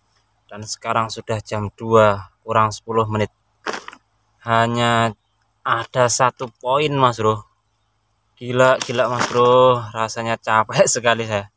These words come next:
Oke, pokoknya buat teman-teman yang semua yang selalu setia menonton channel saya,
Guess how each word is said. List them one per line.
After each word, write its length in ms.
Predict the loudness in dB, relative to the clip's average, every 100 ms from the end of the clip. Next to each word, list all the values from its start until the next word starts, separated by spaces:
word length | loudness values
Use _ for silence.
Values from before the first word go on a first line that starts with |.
| _ _ _ _ _ _ _ _ _ _ -20 -20 -20 _ -2
Oke, 240 | 2 2 0 -10 _ _ _
pokoknya 560 | -6 -2 2 2 2 -6 _ _
buat 160 | -2 -2
teman-teman 480 | -2 -4 -2 0
yang 160 | 0 -2 -4
semua 320 | -2 4 4
yang 320 | 4 -2 -10
selalu 400 | -8 0 2 2
setia 320 | -6 -2 -2
menonton 400 | 0 0 0 -2
channel 240 | 0 -4 -2
saya, 320 | 2 2 2